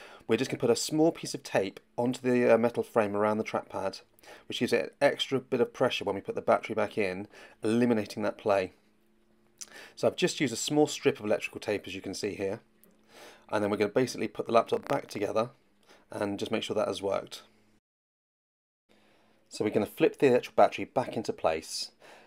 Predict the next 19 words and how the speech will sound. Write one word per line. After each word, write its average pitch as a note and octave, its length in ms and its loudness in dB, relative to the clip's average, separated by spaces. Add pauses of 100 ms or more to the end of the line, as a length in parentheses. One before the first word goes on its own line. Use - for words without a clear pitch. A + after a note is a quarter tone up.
(120)
make D#3 220 2
sure C3+ 280 6
that - 140 -2
the, G2 240 0
uh, F#2+ 180 2 (140)
wire A#2 360 6
for - 160 -10
the A#2+ 60 -10
speakers - 540 -2
is - 140 -10
still - 260 -2
in A2+ 80 2
the A2 80 0
channel F2+ 340 -2
in F#2 120 -6
front F#2+ 240 -6
of F#2 40 -10
the F#2+ 60 -8
battery F2+ 480 -4